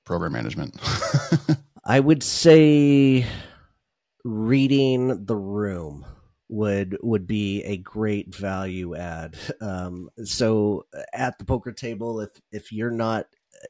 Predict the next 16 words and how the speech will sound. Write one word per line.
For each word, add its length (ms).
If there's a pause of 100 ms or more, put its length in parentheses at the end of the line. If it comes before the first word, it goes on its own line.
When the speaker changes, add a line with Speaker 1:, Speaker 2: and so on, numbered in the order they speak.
(120)
Speaker 2:
attuned 560
to 160
everything 420
that's 180
going 280
around 500 (280)
on 160
the 60
table, 540 (420)
uh, 300
you 220
will 260
eventually 580
lose 300
your 100
money. 600